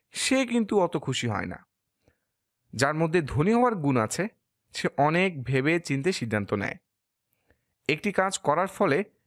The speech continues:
দীর্ঘমেয়াদে তার জীবনে কী প্রভাব পড়বে তা সে ভেবে দেখে। যে লোকটি গরিব আর মধ্যবিত্ত হয়ে জীবন কাটাবে সে বেশিরভাগ সময় নিরাপত্তা খোঁজে। অন্যদিকে যে লোকটি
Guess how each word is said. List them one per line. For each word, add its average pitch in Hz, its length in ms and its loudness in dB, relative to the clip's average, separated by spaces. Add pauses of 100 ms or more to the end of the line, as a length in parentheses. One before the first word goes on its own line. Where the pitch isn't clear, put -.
(140)
দীর্ঘমেয়াদে 147 760 2 (300)
তার 151 200 0
জীবনে 156 420 0
কী 226 240 -2
প্রভাব 160 380 2
পড়বে 110 320 2 (420)
তা 117 100 0
সে 214 120 0 (160)
ভেবে 120 280 2
দেখে। 98 300 -2 (440)
যে 180 140 2
লোকটি 240 220 0 (100)
গরিব 175 420 2
আর 220 120 2
মধ্যবিত্ত 175 580 0
হয়ে 214 200 4
জীবন 143 360 2
কাটাবে 175 400 0 (380)
সে - 140 0
বেশিরভাগ 175 440 0
সময় 175 340 0 (340)
নিরাপত্তা 147 520 0
খোঁজে। - 340 -6 (560)
অন্যদিকে 127 520 0 (380)
যে 139 120 2
লোকটি 170 240 0